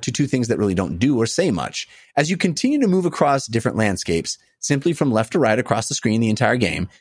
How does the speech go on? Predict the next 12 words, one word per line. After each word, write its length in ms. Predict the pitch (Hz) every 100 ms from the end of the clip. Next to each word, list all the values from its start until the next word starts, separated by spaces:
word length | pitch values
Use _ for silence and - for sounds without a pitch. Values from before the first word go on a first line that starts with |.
| _ _ -
you're 140 | 117
left 240 | 135 170
with 100 | 160
these 140 | 151 127
quiet, 560 | - - 175 175 -
beautiful 400 | - 147 147 -
moments 340 | 127 120 120 113
of 100 | 82
isolation 580 | 107 101 95 90 - 78
and 140 | 78 82
solo 440 | - 117 117 113
adventure 520 | 90 95 92 - 69